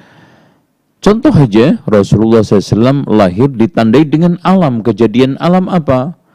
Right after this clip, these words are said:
Adanya perang gajah, di mana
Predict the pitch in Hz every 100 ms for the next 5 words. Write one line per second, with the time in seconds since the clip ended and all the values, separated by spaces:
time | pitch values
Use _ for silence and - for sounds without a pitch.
0 | _ _ _ _ _ _ 98 92 90 87
1 | 104 147 160 _ _ _ - - - 110
2 | 101 135 151 - 101 - _ _ _ _
3 | - 82 76 107 156